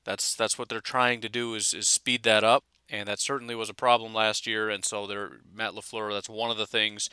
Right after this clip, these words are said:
I mentioned yesterday, third down was an emphasis. Today, get in the, get in the huddle, get out of the huddle as quickly as possible, and they're doing a good job of that. He says he was also impressed with their leadership, command, and urgency to the line of scrimmage, still talking about the quarterbacks.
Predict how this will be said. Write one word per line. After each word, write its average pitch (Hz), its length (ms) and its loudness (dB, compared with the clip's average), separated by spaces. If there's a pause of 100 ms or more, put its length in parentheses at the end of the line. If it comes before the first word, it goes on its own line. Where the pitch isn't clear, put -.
(320)
I 110 80 -8
mentioned 107 300 -4
yesterday, 110 340 0
third 110 300 -4
down 107 240 2
was 104 140 -6
an 107 80 -6
emphasis. 104 580 -4 (380)
Today, 117 480 4 (200)
get 120 140 2
in 123 200 4
the, 117 200 -4 (160)
get 147 140 8
in 165 100 12
the 151 80 4
huddle, 143 240 6
get 127 140 4
out 127 160 8
of 117 60 0
the 110 60 0
huddle 120 240 -2
as 98 120 -6
quickly 127 340 -8
as 110 80 -4
possible, 113 500 0
and 101 80 -12
they're 104 80 -10
doing 110 220 -12
a 101 60 -14
good 98 180 -10
job 101 300 -6
of 101 220 -10
that. 101 140 -6 (300)
He 120 80 -12
says 113 220 0
he 117 40 -4
was 113 120 0
also 135 260 4
impressed 123 360 -2
with 113 100 -10
their 107 100 -2
leadership, 131 720 -2
command, 123 440 0
and 113 240 -6
urgency 117 540 -6
to 147 280 -8
the 123 120 -6
line 110 300 -2
of 95 80 -8
scrimmage, 104 480 -6
still 110 200 -6
talking 101 380 -10
about 101 260 -12
the - 60 -20
quarterbacks. 113 640 2